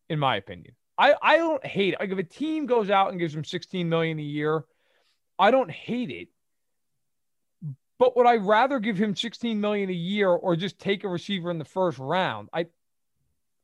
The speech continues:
depending where I pick, I might take the receiver in the first round. I think a lot of teams feel that way, which is why the market's been so stagnant. Like, would you rather pay sixteen million for Golladay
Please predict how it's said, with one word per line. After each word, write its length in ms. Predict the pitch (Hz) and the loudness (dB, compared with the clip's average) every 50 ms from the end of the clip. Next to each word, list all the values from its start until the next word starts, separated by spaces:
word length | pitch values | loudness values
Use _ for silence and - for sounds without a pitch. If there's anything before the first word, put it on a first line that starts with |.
| _ _ _ _ _ _ _ | _ _ _ _ _ _ _
depending 420 | _ _ - 233 285 269 254 240 | _ _ -4 -2 -2 -2 -2 0
where 140 | 220 214 185 | 2 4 4
I 80 | 160 | 4
pick, 400 | 143 - _ - 277 254 202 - | 2 0 _ 0 0 0 0 0
I 40 | 139 | -4
might 200 | 160 190 233 214 | -2 0 0 0
take 140 | - 185 - | -2 -6 -8
the 80 | - 135 | -8 -12
receiver 420 | 127 - - - 214 208 180 170 | -14 -14 -12 -8 -8 -6 -6 -6
in 80 | 180 160 | -8 -8
the 60 | 131 | -6
first 240 | - 180 170 143 151 | -4 -4 -2 0 0
round. 180 | 240 226 180 | 0 2 2
I 60 | 185 | 2
think 100 | 190 233 | 2 4
a 60 | 220 196 | 4 6
lot 280 | 175 185 220 294 339 | 8 8 8 8 8
of 80 | 302 165 | 6 2
teams 240 | - 160 135 117 - | -2 -8 -12 -12 -8
feel 180 | - 160 139 | -4 -2 0
that 140 | 131 127 123 | 0 0 0
way, 140 | 147 151 165 | 0 -2 -2
which 140 | 165 - 180 | -2 -4 -4
is 80 | 147 | 0
why 160 | 165 185 180 | 4 4 4
the 80 | 170 165 | 4 6
market's 360 | 165 190 226 233 - 139 - | 6 4 4 4 0 -6 -16
been 160 | - 127 104 | -16 -18 -16
so 120 | - - 101 | -14 -16 -16
stagnant. 500 | - - - 131 104 92 101 98 - - _ _ _ _ _ _ _ _ _ _ _ _ _ - | -14 -10 -6 -6 -6 -6 -8 -12 -18 -20 _ _ _ _ _ _ _ _ _ _ _ _ _ 0
Like, 140 | 220 233 208 | 2 2 4
would 120 | 202 226 | 2 2
you 160 | 202 294 330 349 | 2 4 4 6
rather 220 | 311 311 311 - | 4 4 4 0
pay 160 | - 240 226 | 0 -2 -4
sixteen 420 | 170 - 285 247 - - 277 262 240 | -2 -4 -6 -8 -8 -6 -4 -2 -2
million 260 | 233 226 226 220 196 | 0 0 -2 -2 -4
for 140 | - 202 165 | -6 -2 2
Golladay 760 | 170 196 214 226 220 202 170 160 147 139 135 135 131 127 | 4 4 4 4 4 2 2 2 2 0 -2 -4 -6 -8